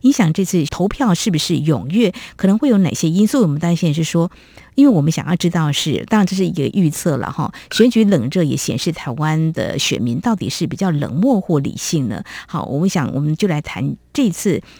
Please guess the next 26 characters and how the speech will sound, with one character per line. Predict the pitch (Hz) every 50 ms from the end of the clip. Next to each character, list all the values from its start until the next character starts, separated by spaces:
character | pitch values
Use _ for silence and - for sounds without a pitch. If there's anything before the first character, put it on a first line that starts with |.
| - - -
投 | - - 151 165
票 | - 220 190
要 | 190 262
不 | 294 302
要 | 277 262
去 | - 277
投， | 254 - - - - - 85 87 -
可 | - -
能 | 156 160 165
有 | 170 160 147
哪 | 143 127 87 -
些 | - - 180
的 | 170
影 | - - 165
响 | 175 160 104
因 | 104 170 165
素。 | - - 190
在 | 175 - - 262 254 226
二 | - 285 277
零 | 226 190 165
一 | 208
四 | 202 - 233
年 | 208 175 156 147
的 | 143
时 | - - 156
候， | - - 170 143